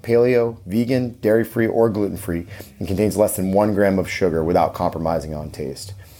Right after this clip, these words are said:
They put seventy-five ingredients to the N S F for Sport certification to come up with a formula that's trusted by some of the world's best athletes, including our own.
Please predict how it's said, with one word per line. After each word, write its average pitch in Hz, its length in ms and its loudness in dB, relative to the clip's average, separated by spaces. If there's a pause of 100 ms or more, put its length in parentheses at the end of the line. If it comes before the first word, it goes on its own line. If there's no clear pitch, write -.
(180)
They 104 120 -2
put 110 160 2
seventy-five 120 560 4
ingredients 98 400 0
to 95 80 -2
the 92 120 0
N 101 120 0
S 113 200 2
F 107 220 2
for 101 80 -6
Sport - 400 -2
certification 87 720 -2
to - 80 -12
come 98 180 2
up 92 100 -4
with 80 120 -2
a - 20 -2
formula 95 540 2 (420)
that's 95 160 -4
trusted 101 320 -2
by 90 120 4
some 95 200 -4
of 85 40 -4
the 82 60 -2
world's 98 360 2
best 92 320 0
athletes, 82 560 -6
including 90 400 -6
our 80 180 -4
own. 78 200 -10